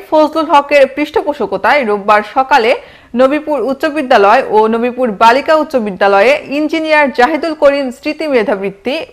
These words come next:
পরীক্ষা অনুষ্ঠিত হয়। অনুষ্ঠিতব্য পরীক্ষায় নোয়াখালী,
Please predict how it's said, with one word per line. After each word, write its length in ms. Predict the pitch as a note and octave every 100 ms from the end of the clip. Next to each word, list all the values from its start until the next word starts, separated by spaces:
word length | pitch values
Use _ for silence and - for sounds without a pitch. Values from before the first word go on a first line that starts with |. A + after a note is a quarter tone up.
| -
পরীক্ষা 300 | B3 A#3+ D4
অনুষ্ঠিত 420 | A3 A#3 - -
হয়। 340 | G3 F#3 - - _ _ _ _ _ _ _ _ _ _ _ _
অনুষ্ঠিতব্য 760 | A3+ C4+ D#4 - D#4+ D#4 D4 D4+
পরীক্ষায় 760 | D4+ D4 E4+ - B3 A3 D#4 -
নোয়াখালী, 760 | G#3+ B3 D4 D4 D4+ G3+ B3+